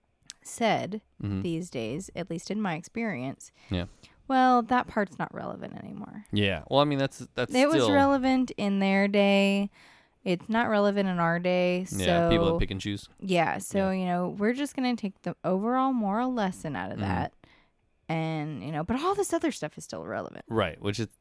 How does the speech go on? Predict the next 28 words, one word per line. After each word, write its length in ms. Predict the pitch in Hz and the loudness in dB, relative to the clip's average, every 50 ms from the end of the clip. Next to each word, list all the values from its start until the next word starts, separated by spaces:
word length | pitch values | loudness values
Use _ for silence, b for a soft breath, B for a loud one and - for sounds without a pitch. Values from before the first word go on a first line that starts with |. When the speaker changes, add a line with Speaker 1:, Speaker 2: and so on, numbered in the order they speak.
| _ - | _ -8
Speaker 2:
that 260 | 107 98 90 87 - | -4 -2 -2 -2 -2
doesn't 220 | - 87 92 90 | -4 -4 -4 -4
make 120 | 87 82 - | -4 -4 -6
any 120 | 80 76 | -8 -10
sense 240 | 71 - - - - | -12 -12 -12 -10 -10
Speaker 1:
Yeah. 120 | - - - - - B B B B B B B B B | -10 -10 -10 -14 -18 B B B B B B B B B
Speaker 2:
either. 60 | - 101 | -2 0
Um, 480 | 101 101 95 92 87 87 87 92 107 | 0 2 2 0 0 -2 -4 -6 -10
so, 300 | - - - 120 107 101 - - - | -6 -2 0 0 0 0 -2 -4 -4
again, 340 | 127 117 117 117 104 98 | -4 -2 0 0 0 0
you 120 | 98 98 95 | 0 -2 0
have, 320 | 104 101 95 92 92 107 - - - - - | 0 -2 -2 -2 -6 -10 -16 -20 -20 -14 -8
you 200 | - 120 110 98 | -4 -2 -2 -2
know, 60 | 90 87 | -2 -4
the 80 | 90 | -4
first 260 | - - 120 107 - - | -4 -2 -2 -2 -2 -4
two 100 | 107 98 | -6 -4
types, 440 | - - 98 92 92 92 90 - - | -2 -2 -2 0 -2 -4 -6 -8 -10
and 280 | 92 92 90 90 90 | -8 -8 -6 -6 -6
the 40 | 90 | -4
last 360 | 92 98 104 110 110 101 - | -4 -2 -2 -2 -4 -4 -6
type, 260 | - 95 87 87 87 - - b b b b b b b b b | -6 -6 -6 -6 -8 -12 -16 b b b b b b b b b
um, 580 | 98 98 98 95 95 92 90 90 92 95 95 - | -2 0 2 2 2 0 0 -2 -2 -4 -4 -4
is, 180 | 117 110 104 - - | -4 -4 -2 -2 -2
is 180 | 104 101 - | -4 -4 -4
kind 220 | - - 135 143 160 | -4 -4 -4 -2 -2
of 120 | 151 120 | -2 0
that 200 | 117 113 113 - | 0 0 0 0